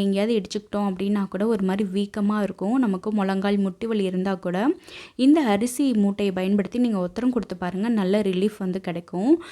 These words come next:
உங்களோட தோசைக்கல் வந்து மீடியம் ஃப்ளேம்ல வச்சு சூடு பண்ணிக்கோங்க. நெக்ஸ்ட் நம்ம ரெடி பண்ணி வச்சிருக்கிற இந்த அரிசி மூட்டையும் அதுல வச்சுட்டு உங்களுக்கு எவ்வளோ சூடு தேவையோ அந்த அளவுக்கு வந்து சூடு பண்ணிட்டு உங்களுக்கு எங்க வலிகள் இருக்குதோ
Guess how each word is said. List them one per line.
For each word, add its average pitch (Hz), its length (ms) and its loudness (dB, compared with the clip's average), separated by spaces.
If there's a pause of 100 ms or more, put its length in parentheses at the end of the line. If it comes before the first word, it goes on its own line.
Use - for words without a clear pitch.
(260)
உங்களோட 233 300 2 (120)
தோசைக்கல் 240 480 2
வந்து 226 220 4
மீடியம் 233 300 2
ஃப்ளேம்ல 185 340 0
வச்சு 175 200 -4 (100)
சூடு 220 320 2
பண்ணிக்கோங்க. 175 440 -2 (180)
நெக்ஸ்ட் 202 280 -4
நம்ம 226 180 2
ரெடி 185 180 -2
பண்ணி 233 180 0
வச்சிருக்கிற 190 420 -6
இந்த 247 140 2
அரிசி 208 320 0
மூட்டையும் 185 400 0
அதுல 180 260 2
வச்சுட்டு 175 280 -4 (440)
உங்களுக்கு 247 340 4
எவ்வளோ 262 260 4
சூடு 233 300 0
தேவையோ 202 340 2
அந்த 190 160 2
அளவுக்கு 202 240 0
வந்து 220 220 0
சூடு 220 300 2
பண்ணிட்டு 175 320 -2 (100)
உங்களுக்கு 202 340 2
எங்க 240 240 2
வலிகள் 202 340 4
இருக்குதோ 190 300 -2